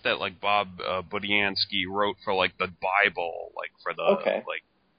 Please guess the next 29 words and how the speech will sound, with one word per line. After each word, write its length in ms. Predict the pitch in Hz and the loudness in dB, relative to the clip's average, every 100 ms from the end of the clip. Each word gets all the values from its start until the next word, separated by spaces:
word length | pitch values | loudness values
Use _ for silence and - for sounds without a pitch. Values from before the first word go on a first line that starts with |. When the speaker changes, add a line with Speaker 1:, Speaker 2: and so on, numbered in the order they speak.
| _ _ _ _ _ _ _ _ - | _ _ _ _ _ _ _ _ -6
Speaker 1:
yeah, 240 | 82 80 | 0 0
like, 220 | 78 82 - | 0 -2 -2
you 140 | 95 90 | 2 4
know, 140 | 90 | 4
whenever 400 | 92 104 104 101 | 4 4 4 4
someone, 600 | 95 117 104 95 90 78 | 4 4 4 2 0 -2
like, 200 | 80 82 - | -4 -4 -6
he 100 | 87 | -6
was 160 | 85 | -2
like, 200 | 90 90 | -2 0
you 180 | 92 82 | -2 -2
know, 200 | 87 82 | -2 -4
Larry 520 | 82 98 95 95 92 | 0 4 4 4 0
would 240 | 85 82 - | -4 -10 -6
come 180 | 98 85 | -2 -2
up 140 | 87 - | -4 -8
and 360 | 82 82 82 | -12 -10 -12
be 240 | 85 90 82 | -10 -8 -8
like, 160 | 82 - | -10 -8
you 60 | 82 | -2
know, 140 | 85 | 0
"Here's 240 | 117 151 160 | 6 6 8
all 180 | 160 147 | 6 6
these 260 | 143 135 - | 2 0 4
toys, 520 | 151 151 135 107 92 | 6 8 8 6 4
now 160 | 107 104 | 0 2
make 240 | 123 151 | 4 4
'em, 200 | 156 139 | 4 2
like, 200 | 135 127 | 4 2